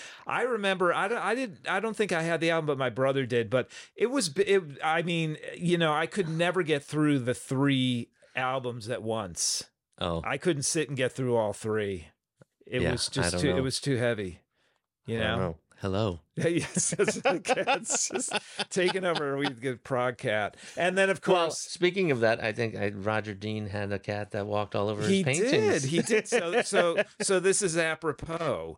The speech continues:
Speaker 1: The only other cover I have, 'cause I, I don't have a large collection of albums. I am one of those people that, you know, fell in love with
Speaker 2: Divested?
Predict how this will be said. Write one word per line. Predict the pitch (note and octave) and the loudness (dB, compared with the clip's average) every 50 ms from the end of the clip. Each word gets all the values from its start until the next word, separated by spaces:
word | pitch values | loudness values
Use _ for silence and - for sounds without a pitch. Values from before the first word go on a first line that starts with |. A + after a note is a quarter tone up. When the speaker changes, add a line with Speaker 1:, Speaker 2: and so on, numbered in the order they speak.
| - - - | -10 -4 0
Speaker 1:
The | F3+ G3+ F3+ F#3+ | 2 2 2 2
only | G3+ G#3+ G#3+ | 2 2 0
other | G#3+ G3+ G3 | 2 2 2
cover | F#3 - F#3+ F#3 E3+ E3+ E3+ E3 | 2 2 2 2 2 2 2 2
I | D#3 D3+ | 2 0
have, | D3 D#3 D3+ D3 C3 | 0 0 -2 -2 -2
'cause | - D#3 C3 C3+ | -4 -6 -2 -2
I, | C#3 C3+ C3 - | 0 0 0 -2
I | C3 C#3 | -2 -2
don't | B2 C#3 C3+ C3+ C3+ | 0 0 0 0 0
have | C3+ B2 | 0 0
a | B2 | 0
large | B2 A#2+ A#2+ A#2+ A#2+ A#2+ - - | 0 0 2 0 0 -2 -4 -6
collection | - A#2+ A#2+ A#2 A2+ - - B2 | -4 -2 0 0 0 -2 -2 -2
of | A#2 G#2+ A2 | -2 -2 0
albums. | A2 A2 A2+ A2+ A2 A2 A2 A#2 - | 0 0 0 -2 -2 -4 -4 -2 0
I | C#3 C#3 C#3 C#3 | 0 0 0 0
am | C#3+ C#3+ C#3+ C#3 | -2 -2 -2 -2
one | C#3+ C#3+ C#3+ | -2 0 0
of | C#3+ C3 | 2 2
those | C#3 C3+ - | 2 0 0
people | - - C#3+ C3 B2+ - C3 B2 A#2+ | 0 0 0 0 2 2 2 2 4
that, | B2 B2 A#2+ A#2 - - G#2 | 4 4 2 2 -2 -4 -4
you | B2+ C3 | -2 0
know, | B2 B2 A#2+ A#2 | 0 0 0 0
fell | - - C#3 C3 C3 G#2+ | 0 0 2 2 2 2
in | G#2 G2+ | 2 2
love | A#2+ A#2 B2 C#3 | 4 2 2 2
with | C3+ B2 | 2 2
Speaker 2:
Divested? | E3+ E3+ E3 C#3 - - - - C4+ - - C4+ - | 2 2 2 -2 -12 -6 0 0 0 0 0 -4 -4